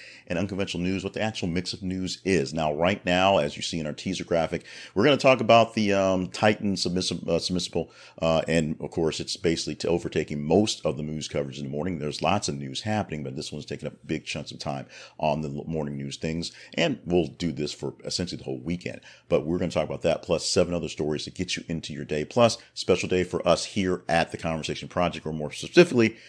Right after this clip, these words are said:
for More Better Media. We'll talk about that after we get past all the headlines. So we'll explain the vetting process and all that stuff as well, and we'll have the fun stuff as always. So stick around for all the great stuff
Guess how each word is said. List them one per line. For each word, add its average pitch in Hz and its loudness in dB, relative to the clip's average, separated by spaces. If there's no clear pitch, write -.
for 95 -2
More 90 4
Better 80 2
Media. 95 2
We'll 82 -2
talk 76 0
about 76 -4
that 71 -2
after 92 2
we 73 -4
get - -8
past 65 -6
all 69 -2
the 62 -14
headlines. 69 -8
So - -2
we'll 87 2
explain 92 0
the 80 0
vetting 92 4
process 110 2
and 85 0
all 85 2
that - 0
stuff 85 0
as 80 -6
well, 123 2
and 107 6
we'll 104 4
have 95 4
the 92 -6
fun 82 -2
stuff 78 -2
as 73 -8
always. 71 -4
So 69 -4
stick - -4
around 85 -2
for - -10
all 80 0
the 73 -4
great 78 -2
stuff 80 -2